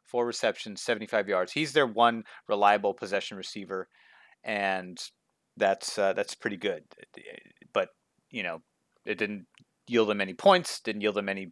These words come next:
better fielding position. Nick Chubb, sixteen carries, eighty-seven yards. He had some gashes towards the end that should have gotten cleaned up. This part of the thing that Kyle Shanahan mentioned in the post-game kef-,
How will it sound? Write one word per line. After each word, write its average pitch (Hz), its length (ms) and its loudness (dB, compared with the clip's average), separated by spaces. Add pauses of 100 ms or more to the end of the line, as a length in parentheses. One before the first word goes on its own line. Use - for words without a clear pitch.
better 92 200 2
fielding 165 380 4
position. 147 500 2 (260)
Nick 135 180 2
Chubb, 117 300 10
sixteen 127 380 -4
carries, 110 400 4
eighty-seven 113 420 0
yards. 95 460 2 (760)
He 123 160 6
had 143 200 12
some 131 160 -4
gashes 113 500 6
towards 110 300 0
the 107 140 -2
end 104 160 -2
that 98 120 -6
should 101 140 -6
have 101 60 0
gotten 98 220 2
cleaned 101 320 -8
up. 95 200 4 (440)
This - 380 -4 (160)
part 117 180 6
of 104 60 2
the 98 80 0
thing 104 160 -4
that 98 120 -2
Kyle 98 200 8
Shanahan 98 420 0
mentioned 95 280 -6
in 92 60 -12
the 92 60 -12
post-game 95 400 -4
kef-, 98 220 -2